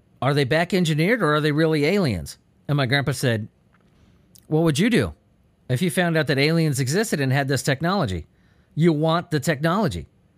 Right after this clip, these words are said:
Obviously. You want this technology. This would change the world, at least for you. Would it change the world for the public? I don't know. It's up to you. But my grandpa said, "Logically, what would you do?" And the first thing out of my mouth was, "Strike a deal."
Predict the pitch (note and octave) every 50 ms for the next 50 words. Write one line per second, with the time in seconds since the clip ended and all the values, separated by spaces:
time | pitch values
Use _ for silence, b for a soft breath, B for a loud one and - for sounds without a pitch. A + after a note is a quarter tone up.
0 | _ _ _ - A#2 D3+ F#3 E3+ C#3+ B2 G#2+ - B2+ A#2 B2 D#3 E3+ - _ _
1 | _ _ _ _ _ _ _ _ _ _ _ _ _ _ _ _ _ _ _ _
2 | _ _ _ _ _ _ _ _ _ - D#3 F3 F3 D#3 D3 D3+ D#3 E3 - F3+
3 | F3 D#3 - - F3 C#3+ D#3 E3 F3+ A3 A3+ E3 A2+ A#2 B2+ E3+ - - C#3 -
4 | D#3+ D#3 D#3+ C3+ F3 E3+ D#3+ G3 A3 A3 C3+ F#2+ - _ - C#3+ C3 B2 C3+ D3+
5 | E3+ - - - _ _ _ _ - - D3 C3+ A#2+ C#3+ G3 C#4+ D4+ C#4+ C#4+ -
6 | _ _ _ _ _ _ _ _ _ _ - D#3+ D3 C#3 B2 - - D#3+ D#3+ D#3+
7 | C#3 D3+ C#3+ D#3+ E3+ E3 - E3 D3+ C3+ - F3+ G3 G3+ D4 E4+ - G#3+ B3 E4+
8 | A3 G3+ G#3+ A3 - A#3 G#3+ - A3 A#3 B3+ B3+ - - B B B B B B
9 | B B F3 E3+ E3+ D3+ D#3+ F#3 G#3 G#3+ A3 - - D3+ C3+ C#3+ D#3 - _ _
10 | _ - D#3+ E3+ E3 D3 C3+ A#2+ A#2+ A#2+ A2 A#2 D#3+ E3 D3 D3 A#2+ C3+ C3 G#2+
11 | F#2 D2 C2+ - _ _ _ _ _ _ _ _ _ _ _ _ _ _ _ _
12 | _ - C#3 C3+ C3 - E3+ E3+ - - F#3+ F3+ F3 E3+ E3 E3+ D#3+ E3 D#3+ D#3
13 | D#3+ F#3 E3+ F#3 C#3+ B2 G#2+ - - - A#2+ G#2+ F#2 A2 G#2 C#3+ D3+ G#2 -